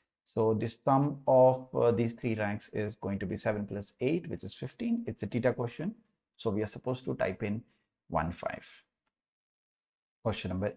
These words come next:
eight. Which color jersey did L S G wear? So L S G, they wore orange color jersey. So option D is the answer.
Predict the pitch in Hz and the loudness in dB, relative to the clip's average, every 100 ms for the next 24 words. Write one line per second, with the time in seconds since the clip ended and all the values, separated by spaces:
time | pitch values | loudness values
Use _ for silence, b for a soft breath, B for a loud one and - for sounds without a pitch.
0 | - 196 262 - - _ _ _ _ _ | 4 4 2 -6 -16 _ _ _ _ _
1 | 113 202 202 185 170 175 135 135 - 113 | 4 4 6 6 8 8 6 4 4 4
2 | 117 120 117 - 110 107 - 117 107 98 | 4 4 2 0 0 0 -2 0 0 0
3 | 90 85 - _ _ _ _ - 117 110 | -2 -4 -10 _ _ _ _ -2 4 6
4 | 110 110 123 127 127 - 147 143 135 127 | 6 4 4 4 2 0 2 4 4 2
5 | 110 135 104 107 - 117 120 113 - 104 | 4 4 4 4 2 4 4 2 -2 -2
6 | 107 101 135 - 220 240 - _ _ _ | -2 -2 -2 -2 -6 -6 -14 _ _ _
7 | - - 101 95 92 - - - - 101 | -14 -4 0 2 0 -2 -4 -2 -2 0
8 | 120 151 156 165 160 165 202 | 2 2 0 0 0 0 -4